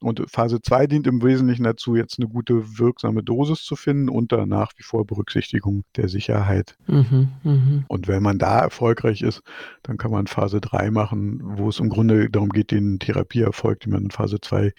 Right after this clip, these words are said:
Speaker 1: jetzt für eine bestimmte Dosis so gesehen hat, den will man dann in Phase drei in größeren Studien bestätigen. Das ist jetzt ein sehr grobes Schema für Phase eins, zwei, drei, da gibt's viele Varianten. Aber ich glaube, für unser Thema heute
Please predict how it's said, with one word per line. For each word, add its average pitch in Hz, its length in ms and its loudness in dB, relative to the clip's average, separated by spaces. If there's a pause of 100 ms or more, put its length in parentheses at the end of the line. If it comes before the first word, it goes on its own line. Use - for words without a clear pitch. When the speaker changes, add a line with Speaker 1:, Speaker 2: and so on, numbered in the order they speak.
(100)
Speaker 1:
jetzt - 160 -2
für - 140 -2
eine 107 180 2
bestimmte 104 420 0
Dosis 101 520 2
so - 120 -2
gesehen 95 560 2
hat, 101 200 0
den 101 160 0
will 101 100 2
man 104 140 4
dann 95 160 2
in 92 120 0
Phase 98 320 -2
drei 95 200 -2
in 98 60 -2
größeren 98 420 -4
Studien 98 560 -4
bestätigen. - 560 -10
Das 101 160 0
ist 123 80 2
jetzt 131 200 2
ein 113 120 -2
sehr 110 180 4
grobes 104 380 0
Schema 104 320 0
für 92 160 -6
Phase 95 280 -2
eins, 95 140 -6
zwei, 92 120 -4
drei, 95 120 -2
da 98 120 -4
gibt's 98 220 -8
viele 98 220 -4
Varianten. 98 560 -4
Aber 110 300 2
ich - 80 -14
glaube, 107 220 -2
für - 120 -8
unser 110 260 -2
Thema 98 300 -6
heute 101 220 -6